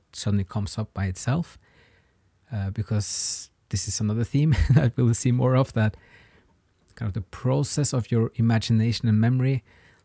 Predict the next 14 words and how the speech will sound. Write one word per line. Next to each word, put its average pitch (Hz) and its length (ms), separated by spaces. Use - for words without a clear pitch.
there 123 200
is 127 220
a 131 40
difference 113 500
if 110 140
it, - 160
if 110 140
it - 240
comes, 143 420
um, 98 480
naturally, 127 680
or 120 260
if 120 200
you've - 340